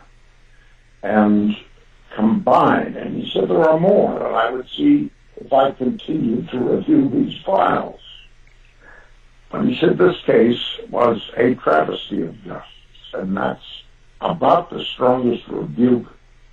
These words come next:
I've ever seen the state court system given by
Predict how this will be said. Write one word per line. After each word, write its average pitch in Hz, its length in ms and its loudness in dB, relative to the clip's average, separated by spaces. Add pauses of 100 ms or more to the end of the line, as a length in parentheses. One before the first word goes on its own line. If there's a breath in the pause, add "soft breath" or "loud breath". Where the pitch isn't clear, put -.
I've 92 220 -6
ever 113 260 -4
seen - 320 -4
the - 60 -4
state 117 380 0
court 95 320 0
system 98 560 -2 (600 soft breath)
given 98 380 4
by 85 560 0